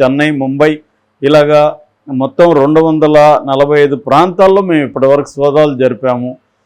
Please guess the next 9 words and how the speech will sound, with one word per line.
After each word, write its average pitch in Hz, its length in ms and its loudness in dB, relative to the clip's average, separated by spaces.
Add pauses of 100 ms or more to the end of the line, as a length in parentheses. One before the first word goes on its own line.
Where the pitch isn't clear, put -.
(220)
ఆ 143 100 2
సోదాల్లో 175 560 2
మాకు 151 340 -2
కొన్ని 131 300 -4
వేల 143 360 2
పేజీల 143 560 0
డాక్యుమెంట్స్ 139 800 -4
దొరికాయి. 123 680 -2 (920)
అందులో 160 600 2